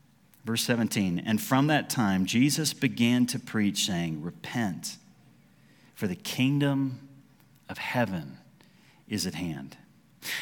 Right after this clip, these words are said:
Now, walking by the Sea of Galilee, he saw two brothers, Simon, whom he called Peter, and Andrew, his brother, casting a net in the sea, for they were fishermen.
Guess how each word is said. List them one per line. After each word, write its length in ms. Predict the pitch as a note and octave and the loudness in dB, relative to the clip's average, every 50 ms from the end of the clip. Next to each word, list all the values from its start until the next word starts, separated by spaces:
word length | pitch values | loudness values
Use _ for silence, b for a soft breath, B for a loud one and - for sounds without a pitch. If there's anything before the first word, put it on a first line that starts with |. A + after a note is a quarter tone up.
| B B | B B
Now, 120 | C#3 C3 | 6 6
walking 380 | B2+ D3 E3+ F3+ - F3+ F3 D3 | 8 8 6 6 6 4 4 4
by 140 | D#3 C#3+ | 6 6
the 80 | C3+ C3 | 4 4
Sea 200 | - - - D3+ | 2 2 4 4
of 120 | C3+ A#2 | 4 6
Galilee, 320 | B2 C3 C3+ C#3+ C#3 B2+ A#2+ | 6 6 6 6 6 6 4
he 60 | B2 | 4
saw 200 | A#2+ - D3+ B2+ | 4 2 2 2
two 220 | B2 - - D#3+ C#3+ | 2 2 2 2 4
brothers, 320 | B2+ C3 A#2+ A2 G#2+ - | 4 4 4 4 4 2
Simon, 440 | - - D3+ D#3 D#3+ E3+ E3 D#3+ D#3 | 4 4 4 4 6 6 6 4 6
whom 320 | C#3+ C#3+ C#3+ C#3 C#3+ C#3+ | 6 6 6 6 6 4
he 180 | C3 B2 C3+ B2+ | 4 2 2 0
called 340 | C3 - - B2 A2+ G#2 - | 0 -2 -2 0 0 -2 -2
Peter, 340 | - - D3 C3 A2+ G#2+ G#2+ | 0 2 2 4 6 4 4
and 140 | G#2 A2+ | 4 4
Andrew, 400 | - - C3 C#3+ D3+ C#3+ D3 C#3+ | 2 4 4 4 4 4 4 4
his 220 | C3+ C3+ C3 A2+ - | 4 4 2 2 0
brother, 320 | - B2 A2+ A2 A2 A2 | 0 2 2 4 4 2
casting 560 | - - - C3 C3 D3+ D#3+ D#3+ - D#3 D3 | 0 0 0 2 4 4 2 2 0 2 2
a 40 | C#3 | 4
net 200 | C3+ B2+ B2 F2 | 4 4 4 2
in 40 | G#2 | 0
the 80 | B2 A#2 | -2 -2
sea, 220 | - - A#2+ A#2 | 0 0 0 0
for 140 | A#2 - B2 | 0 0 2
they 120 | A#2+ B2+ | 2 4
were 120 | C#3+ D3 C#3+ | 4 2 2
fishermen. 520 | - G3 G3+ - - B2 G#2 F#2 F2 | 2 2 2 4 4 2 2 2 0